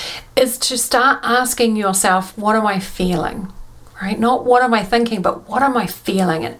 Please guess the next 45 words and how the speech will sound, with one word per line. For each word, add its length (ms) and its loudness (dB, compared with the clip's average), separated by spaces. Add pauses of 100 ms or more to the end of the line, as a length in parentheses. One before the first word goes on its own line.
is 180 2
there 220 4
a 80 6
way 380 2
that 140 2
I 120 0
can 180 -4
allow 460 4
myself 720 -2 (560)
to 120 4
feel 440 -2
this?" 420 -4 (500)
Just 260 0
take 180 2
some 160 -6
time 300 2
to 60 -6
get 200 -4
curious 600 0
about 260 0
my 160 0
emotions, 800 0 (480)
to 100 2
validate 720 2
that 180 -10
they 160 -6
make 240 -2
total 340 2
sense 380 -2
given 340 0
this 160 0
situation. 880 0 (540)
And 100 2
that's 220 0
gonna 180 0
be 140 4
a 100 0
lot 260 4
more 160 2
productive 440 -2
in 100 -4
the 60 2
long 300 2
run 420 -4
than 360 0